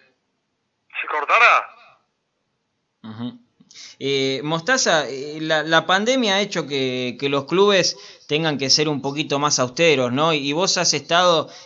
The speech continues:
Speaker 2: eh, en épocas de Racing donde el club, eh, era austero por una necesidad. ¿Cómo se, se maneja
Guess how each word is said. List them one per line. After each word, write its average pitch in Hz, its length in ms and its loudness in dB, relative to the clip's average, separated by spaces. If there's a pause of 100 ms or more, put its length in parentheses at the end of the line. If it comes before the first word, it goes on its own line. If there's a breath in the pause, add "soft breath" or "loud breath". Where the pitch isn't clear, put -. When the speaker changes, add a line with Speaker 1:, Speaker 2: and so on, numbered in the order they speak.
Speaker 2:
eh, 123 300 -6
en 135 100 -2
épocas 151 420 -2
de 131 120 0
Racing 156 360 0
donde 127 320 -2 (200)
el 110 360 -8
club, 160 380 0 (220 soft breath)
eh, 117 220 -8
era 175 200 4
austero 143 440 0
por 127 140 -4
una 123 580 0
necesidad. 135 680 2
¿Cómo 233 420 2 (160 loud breath)
se, 143 380 0
se 143 180 2
maneja 147 680 0